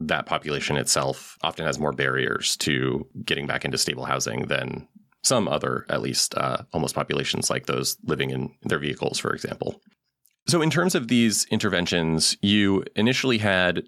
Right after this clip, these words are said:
two treatment groups and two control groups. Can you just tell us about what those groups looked like? Uh, this was not clear to me in the article, but just before this recording,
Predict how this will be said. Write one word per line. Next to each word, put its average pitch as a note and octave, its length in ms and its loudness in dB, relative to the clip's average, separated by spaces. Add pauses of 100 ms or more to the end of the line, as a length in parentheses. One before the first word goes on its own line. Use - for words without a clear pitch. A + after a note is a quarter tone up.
(100)
two B2+ 440 4
treatment F2+ 420 0
groups F2 280 0
and E2 220 0
two F2 380 2
control - 480 -2
groups. - 520 0 (520)
Can C3 100 4
you C#3 80 4
just E3+ 240 0
tell A2+ 160 4
us A2 100 2
about E2+ 400 2
what G2 400 0
those F#2 640 2 (140)
groups G2+ 320 0
looked A2 240 0
like? C#3 400 0
Uh, E2 360 4 (200)
this G#2+ 240 0
was A#2 260 2
not G#2+ 300 2
clear A#2+ 200 0
to A2 80 0
me G2 180 4
in F2+ 360 4
the E2 400 4
article, A#2+ 420 2
but E2 260 2
just - 200 -4
before D#2+ 560 0 (100)
this E2+ 300 0
recording, D#2+ 720 0